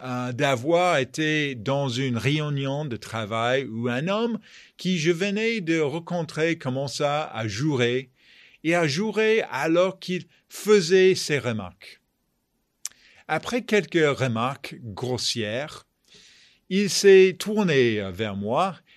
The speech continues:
et il m'a demandé, <clears throat> « Excuse-moi, euh, j'espère que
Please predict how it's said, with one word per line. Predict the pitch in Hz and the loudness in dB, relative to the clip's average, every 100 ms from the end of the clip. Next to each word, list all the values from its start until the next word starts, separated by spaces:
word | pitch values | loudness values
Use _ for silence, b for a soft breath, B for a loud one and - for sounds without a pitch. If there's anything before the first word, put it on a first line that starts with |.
| b | b
et | - 151 | -4 -2
il | |
m'a | 156 175 | 2 2
demandé, | 165 165 170 170 170 170 - | 2 0 0 2 0 -2 -2
<clears throat> « | 165 170 120 - _ - | 2 2 0 -8 _ -2
Excuse-moi, | 185 - 208 151 127 104 90 - - | 0 0 2 2 0 -4 -6 -10 -6
euh, | 127 123 131 | -4 -2 -2
j'espère | 120 131 - 196 185 | -2 -4 0 2 2
que | - 147 | 0 -2